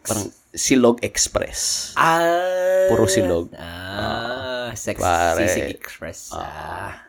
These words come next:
Speaker 1: Hindi sisig, ah, Silog Express.
Speaker 2: Ah, sila.
Speaker 1: Putsang ina, sarap nung ano, pare, tapa. Iba talaga yung tapa. Yung, alam mo, yung manipis lang, tas talagang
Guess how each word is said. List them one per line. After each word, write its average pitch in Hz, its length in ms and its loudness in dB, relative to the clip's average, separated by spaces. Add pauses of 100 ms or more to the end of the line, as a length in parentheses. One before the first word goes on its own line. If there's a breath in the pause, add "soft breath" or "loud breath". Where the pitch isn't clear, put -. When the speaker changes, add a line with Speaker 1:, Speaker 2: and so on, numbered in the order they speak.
Speaker 1:
Hindi 156 160 6
sisig, 107 400 2
ah, 87 120 4
Silog 110 380 4
Express. - 540 -8
Speaker 2:
Ah, 76 200 -4
sila. - 280 -16 (200)
Speaker 1:
Putsang 85 280 -8
ina, 90 160 -4
sarap 90 240 -4
nung 87 160 -6
ano, 85 160 -6
pare, - 280 -8
tapa. - 320 -8
Iba 151 200 2
talaga 226 240 4
yung 220 100 0
tapa. 165 220 4
Yung, 180 120 2
alam 208 120 2
mo, 220 40 4
yung 202 120 2
manipis 139 440 2
lang, 131 320 0
tas 123 120 -8
talagang 117 600 4